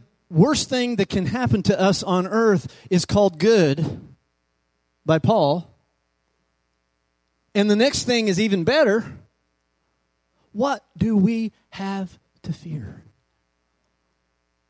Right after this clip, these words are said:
What do we have to fear?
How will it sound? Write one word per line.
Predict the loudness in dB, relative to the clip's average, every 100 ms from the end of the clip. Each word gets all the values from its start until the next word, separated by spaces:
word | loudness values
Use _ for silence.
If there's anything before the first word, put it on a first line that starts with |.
| _ _ _ _ _ _ _ _ _ _ _ _ _ _ _ _ _ _ _ _ _ _ -8
What | -4
do | 0
we | 0
have | -2 -8
to | -12
fear? | -12 -10 -8